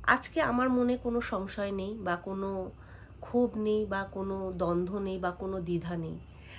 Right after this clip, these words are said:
কারণ আমি মনে করি আমার ছেলের সিদ্ধান্তটাই চূড়ান্ত এবং ওর সিদ্ধান্তকে আমি সম্মান করি, কারণ ভবিষ্যৎটা ওর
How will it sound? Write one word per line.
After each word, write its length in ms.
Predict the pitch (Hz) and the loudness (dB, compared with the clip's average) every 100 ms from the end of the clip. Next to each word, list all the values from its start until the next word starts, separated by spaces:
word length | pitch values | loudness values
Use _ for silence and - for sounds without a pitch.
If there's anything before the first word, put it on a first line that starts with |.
| - | -2
কারণ 180 | 214 233 - | 0 0 0
আমি 280 | 190 226 269 | 2 4 4
মনে 280 | 254 247 | 4 4
করি 300 | 240 247 262 277 - | 2 0 0 -4 -10
আমার 260 | - 196 202 - | -8 -4 -4 -4
ছেলের 280 | - 208 214 | -4 -2 -2
সিদ্ধান্তটাই 840 | - 185 170 208 208 - 214 277 - | -4 -6 -4 -6 -6 -2 -2 -2 -6
চূড়ান্ত 560 | - 214 190 190 - 254 - - - - | -6 -4 -2 -4 -4 -8 -8 -14 -14 -8
এবং 300 | 196 202 214 - | -4 -4 -4 -6
ওর 180 | - 240 - - - | 0 0 -2 -14 -10
সিদ্ধান্তকে 680 | - 220 175 214 214 214 | -4 -4 -2 -6 -6 -4
আমি 120 | 208 202 | -4 -4
সম্মান 460 | - 165 170 165 | -6 -2 -2 -2
করি, 260 | 165 - - - - - - - - - - - | -6 -8 -10 -12 -18 -18 -18 -18 -20 -18 -18 -6
কারণ 240 | 208 220 | -2 -2
ভবিষ্যৎটা 680 | 214 202 190 - 196 - - - | -2 -2 -2 -4 -6 -4 -6 -2
ওর 200 | 196 | -2